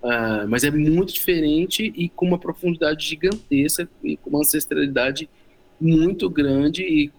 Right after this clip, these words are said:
eh, pra que você possa escorrer uma, uma nova forma de, de, de trabalhar a matemática." Então, por falar em música brasileira, eh, de fato, eles já colocam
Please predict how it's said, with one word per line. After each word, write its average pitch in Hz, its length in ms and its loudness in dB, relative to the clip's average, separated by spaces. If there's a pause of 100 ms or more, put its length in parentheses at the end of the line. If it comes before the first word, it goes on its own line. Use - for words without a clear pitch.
(160)
eh, 107 500 -2 (140)
pra 117 280 0
que 147 320 -2
você 147 380 0
possa 135 480 -4 (240)
escorrer 151 420 0
uma, 185 240 -2
uma 165 340 0
nova 170 420 -2
forma 165 400 -2
de, 143 420 0
de, 113 180 -8
de 123 160 -10
trabalhar 120 480 -2
a - 20 -4
matemática." - 680 -8 (440)
Então, 156 800 2 (460)
por 233 220 0
falar 156 280 0
em 156 60 4
música 170 320 2
brasileira, 139 640 2 (460)
eh, 110 180 -4
de 160 280 -4 (200)
fato, 131 480 0
eles 131 300 2
já 117 560 0 (200)
colocam 117 840 -2